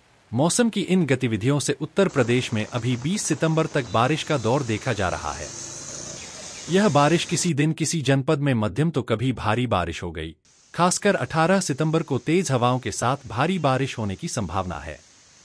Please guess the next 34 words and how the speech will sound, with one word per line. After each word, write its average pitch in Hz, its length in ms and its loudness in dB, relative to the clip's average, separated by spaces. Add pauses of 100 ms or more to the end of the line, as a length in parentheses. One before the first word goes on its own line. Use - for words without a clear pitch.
(720)
उन्होंने 190 380 6
बताया 139 420 4
कि 160 160 -2
कानपुर 147 400 2
में 160 160 2
अधिकतम 151 480 -2
तापमान 120 500 2
बत्तीस 165 480 -2
दशमलव 127 460 0
छह 190 180 2
और 139 200 0
न्यूनतम 156 400 2
तापमान 123 500 0
पच्चीस 135 480 -4
दशमलव 131 340 0
शून्य 165 400 0
डिग्री 139 300 -2
सेल्सियस 135 560 -4
दर्ज 120 220 -2
किया 92 220 -4
गया। 78 180 -8 (1400)
सुबह 190 300 4
की 214 160 -2
सापेक्षिक 127 640 0
आर्द्रता 117 480 0
छियासी 139 480 0
और 117 180 -4
दोपहर 143 400 0
की 156 140 -8
सापेक्षिक 123 640 -2
आर्द्रता 98 460 -2
पैंसठ 143 420 0
प्रतिशत 110 520 -6
रही। 80 240 -8